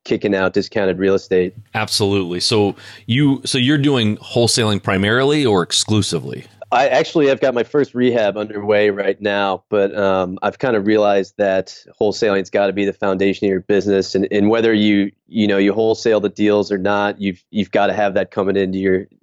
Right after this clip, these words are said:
Speaker 1: you know, to your marketing streams. And that's kind of what I wanted the foundation of my business to be, was just generating leads that are discounted, and you almost figure out what to do with them later.
Speaker 2: Yeah. So for those of you listening, uh,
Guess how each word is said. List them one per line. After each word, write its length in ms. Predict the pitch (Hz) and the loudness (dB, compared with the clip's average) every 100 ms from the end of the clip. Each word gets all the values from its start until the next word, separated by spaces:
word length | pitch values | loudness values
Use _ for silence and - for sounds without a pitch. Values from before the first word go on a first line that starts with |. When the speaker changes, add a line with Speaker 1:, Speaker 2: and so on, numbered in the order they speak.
| _ | _
Speaker 1:
you 180 | 85 110 | -4 0
know, 160 | 98 95 | 2 2
to 60 | 95 | 2
your 100 | 95 | 2
marketing 420 | 98 98 101 92 | 0 0 -2 -4
streams. 500 | - 101 95 95 92 | -4 0 2 0 -2
And 260 | 95 92 - _ | -4 -4 -6 _
that's 220 | 113 107 | -4 -2
kind 180 | - 110 | -2 -2
of 60 | 101 | 0
what 140 | 104 | 0
I 80 | 101 | 0
wanted 240 | 98 101 | 0 -2
the 60 | 95 | -4
foundation 640 | - 104 95 101 98 - | -4 -4 0 0 0 -2
of 80 | 95 | -2
my 200 | 95 95 | -2 -2
business 380 | 90 101 98 92 | 0 -2 -2 -4
to 100 | 101 | -4
be, 280 | 95 98 95 | 0 2 2
was 220 | 95 90 | 2 0
just 340 | - 92 - _ - - 110 | 0 -2 -4 _ -20 -8 -4
generating 640 | 127 120 120 117 110 104 | 0 0 2 2 2 0
leads 320 | 107 107 104 | 2 2 0
that 100 | 110 | -4
are 40 | 98 | -2
discounted, 600 | 101 107 - 110 110 110 | -2 -2 -2 0 0 0
and 400 | - 101 92 90 _ _ _ _ | -4 -6 -6 -8 _ _ _ _
you 80 | 110 | 0
almost 240 | 101 - | 0 -2
figure 220 | - 104 | -2 0
out 120 | 104 101 | 2 0
what 80 | |
to 60 | 95 | 0
do 120 | 101 | -2
with 100 | 98 | -2
them 100 | 92 | 0
later. 320 | 95 95 92 - - - - - | 0 0 -2 -6 -20 -20 -16 -6
Speaker 2:
Yeah. 220 | 95 92 | -4 -2
So 280 | - 143 127 | 0 0 0
for 180 | - 135 | -2 -2
those 240 | 143 156 | 0 0
of 60 | 156 | 2
you 100 | 131 | 2
listening, 440 | 117 120 117 107 | 2 0 -2 -2
uh, 220 | 101 82 | -4 -8